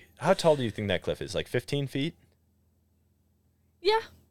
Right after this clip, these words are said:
Speaker 1: Probably fifteen feet. I mean, there's definitely spots where you can, like,
Speaker 2: Well, the cliff,
Speaker 1: shuffle down
Speaker 2: the
Speaker 1: it.
Speaker 2: cliff, like, not saying that the cliff only is fifteen feet, just the really difficult rock climbing part
Speaker 1: Yeah.
Speaker 2: was fifteen feet, but it was, like,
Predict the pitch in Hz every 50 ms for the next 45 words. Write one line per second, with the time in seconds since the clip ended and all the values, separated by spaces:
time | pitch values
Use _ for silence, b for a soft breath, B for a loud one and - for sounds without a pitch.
0 | _ _ - 196 196 180 139 113 - - 110 - - - 107 98 90 - 92 101
1 | 107 - - 123 127 127 135 135 127 117 113 110 135 139 135 - 147 139 127 113
2 | - - - - 101 95 98 - - 107 101 98 95 92 - 101 98 92 87 87
3 | - - - _ _ - 262 277 - 247 - - - - 311 294 359 - - -
4 | - - 113 110 98 92 90 90 92 98 107 127 - - - - 294 269 381 -
5 | - - - - - 254 226 202 190 - - - - _ _ _ 208 240 269 320
6 | - - 381 381 349 302 247 - 208 - - - - 196 226 233 - - - 190
7 | 202 220 254 262 240 - - - 285 - 240 277 - - 294 - 240 - 226 233
8 | - - - 220 196 185 - - 185 185 - _ - 208 208 202 220 220 214 190
9 | 180 185 196 - 202 - 220 196 175 - 180 147 131 131 - - - - - -
10 | 165 131 135 156 165 170 180 - 202 208 208 180 151 - - - - 240 233 -
11 | 240 233 233 - 277 262 247 190 185 196 185 202 226 247 247 208 - 196 175 -
12 | 185 -